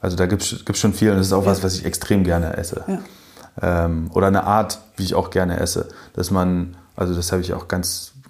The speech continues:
Speaker 1: das wu-, wusste ich vorher auch schon ein bisschen, aber da nochmal in Mexiko ganz, ganz intensiv, ähm, äh, mitbekommen, dass irgendwie dieses, also gem-, gemeinschaftliche Essen, ähm,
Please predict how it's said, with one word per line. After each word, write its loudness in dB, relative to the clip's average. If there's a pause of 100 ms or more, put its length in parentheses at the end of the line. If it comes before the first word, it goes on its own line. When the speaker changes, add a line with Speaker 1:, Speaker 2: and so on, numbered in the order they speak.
(120)
Speaker 1:
das -8
wu-, 2 (200)
wusste -2
ich -2
vorher 4
auch 6
schon 2
ein 2
bisschen, 2
aber 4
da 4
nochmal 2
in 2
Mexiko 0
ganz, 0 (380)
ganz 0
intensiv, 2 (140)
ähm, 2 (280)
äh, 0
mitbekommen, 0
dass -2 (320)
irgendwie 0
dieses, -2 (1200)
also 0
gem-, 0
gemeinschaftliche 2
Essen, 2 (360)
ähm, 2